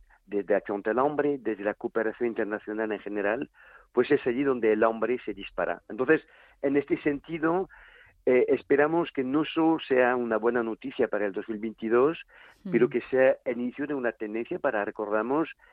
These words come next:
Speaker 1: llegar al objetivo del milenio, de, bueno, el objetivo de desarrollo sostenible del dos mil treinta, de, de llegar a un nivel de,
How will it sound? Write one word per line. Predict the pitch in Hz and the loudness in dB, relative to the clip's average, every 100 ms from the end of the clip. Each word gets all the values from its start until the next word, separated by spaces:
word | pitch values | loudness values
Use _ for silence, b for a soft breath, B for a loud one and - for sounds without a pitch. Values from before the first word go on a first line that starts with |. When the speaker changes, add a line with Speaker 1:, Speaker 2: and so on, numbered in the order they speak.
| b | b
Speaker 1:
llegar | 110 117 131 | 0 4 4
al | 135 | 4
objetivo | 104 - 107 - 123 | 2 0 -8 -4 0
del | 120 113 | 0 0
milenio, | 107 107 113 120 139 165 | -2 -2 -2 0 0 0
de, | 175 120 104 104 101 92 | 0 0 0 -2 -2 0
bueno, | 131 120 | 2 2
el | 107 | 0
objetivo | 107 120 - 127 135 | -4 -6 -6 -2 0
de | 110 | -2
desarrollo | 101 - 107 117 | -6 -4 -4 -4
sostenible | 113 110 - 110 110 113 160 | -6 -8 -8 -6 -6 -2 -2
del | 123 101 98 | -2 -4 -6
dos | 107 101 | -6 -6
mil | 110 110 107 104 | -6 -6 -6 -6
treinta, | - 113 104 95 120 151 _ b b b b b | -2 0 0 0 -2 -2 _ b b b b b
de, | 110 107 95 | -2 0 -2
de | 104 | -4
llegar | 101 107 117 135 - | -2 2 4 4 2
a | 127 | -2
un | 117 | -4
nivel | 110 110 117 123 110 | -4 -2 0 0 -2
de, | 107 104 101 101 98 | -4 -4 -4 -4 -6